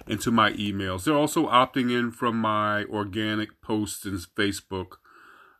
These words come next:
uh, but I haven't got any sales yet. So I'm looking for sales, and I'm looking for ways to get sales.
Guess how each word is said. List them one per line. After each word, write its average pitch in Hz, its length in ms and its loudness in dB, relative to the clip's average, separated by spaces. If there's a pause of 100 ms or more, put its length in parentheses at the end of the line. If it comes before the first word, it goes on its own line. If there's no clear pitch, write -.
uh, 101 220 2
but 107 300 -2 (100)
I 110 120 4
haven't 110 260 2
got 104 180 0
any 101 140 -2
sales 131 420 -2
yet. 87 180 -4
So 104 140 -4
I'm 101 100 0
looking 113 200 -2
for 107 160 -6
sales, 113 480 2
and 104 100 -2
I'm 101 80 -4
looking 107 200 -4
for 104 100 -4
ways 101 300 0
to 101 60 -12
get 95 200 -6
sales. 95 580 -2